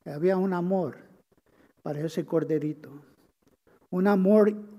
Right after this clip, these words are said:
una inocencia, una pureza. Ese corderito no hizo nada. Y llevaban a ese corderito y lo sacrificaban. Y ponían la, el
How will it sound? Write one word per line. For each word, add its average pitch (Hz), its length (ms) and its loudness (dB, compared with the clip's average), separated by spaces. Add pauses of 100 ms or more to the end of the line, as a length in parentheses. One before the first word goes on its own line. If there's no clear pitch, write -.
(120)
una 202 320 0
inocencia, 180 880 -2
una 170 320 -2
pureza. 151 640 -8 (1800)
Ese 180 240 -6
corderito 185 600 0
no 151 180 -4
hizo 139 220 -10
nada. 127 400 -16 (2000)
Y 160 120 -6
llevaban 202 480 2
a 208 100 6
ese 208 260 2
corderito 190 840 -4 (960)
y 151 60 -16
lo 143 100 -12
sacrificaban. 147 960 -14 (1900)
Y 151 100 -6
ponían 185 460 0
la, 214 200 0
el 185 280 -4